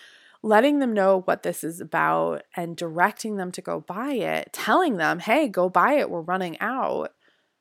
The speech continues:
Guess what? That gives them the sense of urgency. It gives them not only the education on the item, and then it gives them that sense of urgency of, "Oh my gosh, we only, you guys only have five of that? That's so cute, I need to get it now," right? We all are acting like we have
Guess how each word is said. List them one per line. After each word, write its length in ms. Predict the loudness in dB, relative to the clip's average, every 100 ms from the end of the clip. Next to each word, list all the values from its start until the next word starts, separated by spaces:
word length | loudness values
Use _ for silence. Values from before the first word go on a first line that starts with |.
| _ _ _
Guess 260 | -14 -12 -10
what? 420 | -8 -6 -8 -10
That 220 | -12 -4
gives 180 | -2 0
them 200 | -2 -2
the 80 | -4
sense 280 | -6 -6
of 140 | -8 -6
urgency. 500 | -6 -6 -12 -10 -10
It 80 | -4
gives 220 | -2 0
them 200 | -2 -2
not 200 | -2 -2
only 220 | -2 -6
the 120 | -6
education 760 | -6 -8 -6 -4 -4 -4 -4 -4
on 160 | -8 -8
the 100 | -8
item, 340 | -8 -8 -8 -6
and 140 | -2
then 100 | 0
it 80 | 0
gives 220 | -4 -4
them 160 | -8 -6
that 260 | -6 -6
sense 220 | -10 -8
of 100 | -6
urgency 440 | -8 -8 -10 -10 -8
of, 180 | -10 -6
"Oh 80 | -6
my 120 | -4
gosh, 460 | -2 0 -2 -4 -10 -6
we 120 | -4
only, 280 | -4 -8 -12
you 240 | -12 -4
guys 180 | 0 0
only 140 | -2 -8
have 180 | -12 -8
five 320 | -4 -2 -2
of 80 | -2
that? 320 | -2 -2 -6 _ -20 -20 _ -6
That's 240 | -6 -4
so 160 | -2 -2
cute, 240 | -2 -4
I 80 | -2
need 160 | -4 -8
to 80 |
get 140 | -8 -8
it 120 | -8
now," 580 | -4 -2 -2 -4 -12 -18 _ -6
right? 340 | -2 -2 -4 -10 -20 -6
We 120 | 4
all 180 | 8 8
are 100 | 6
acting 540 | 4 4 2 -2 -2
like 260 | 0 -2 -2
we 100 | 0
have 160 | 0